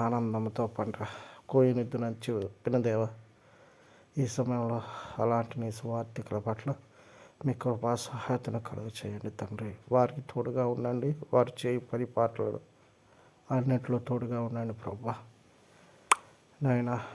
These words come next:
మాపై మీరు కృప చూపించుచున్నారు, అత్యధికముగా మమ్మల్ని ప్రేమించుచున్నారు. మా పట్ల నీవు చూపించినటువంటి కృపకు మేము స్తుతిస్తున్నాము తండ్రి. అల్పుడిను ఎన్నిక లేని వాడినైన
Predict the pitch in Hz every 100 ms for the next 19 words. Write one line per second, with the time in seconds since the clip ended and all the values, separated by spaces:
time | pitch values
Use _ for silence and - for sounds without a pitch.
0 | - - 123 117 - 113 113 117 131 123
1 | 120 - - 117 110 113 - 117 113 107
2 | - 143 - 135 120 107 113 117 117 120
3 | - 123 123 117 - 127 120 139 - -
4 | 101 92 - - - - - - - -
5 | - 147 127 123 117 - 127 131 131 123
6 | 135 - 127 - 120 110 117 113 107 -
7 | - 127 - 113 123 117 117 117 110 -
8 | - - 107 - - 104 98 98 107 101
9 | - - _ _ _ - - - - -
10 | - - - - - 143 135 - 127 123
11 | 127 127 131 - 127 120 117 117 117 117
12 | 117 113 113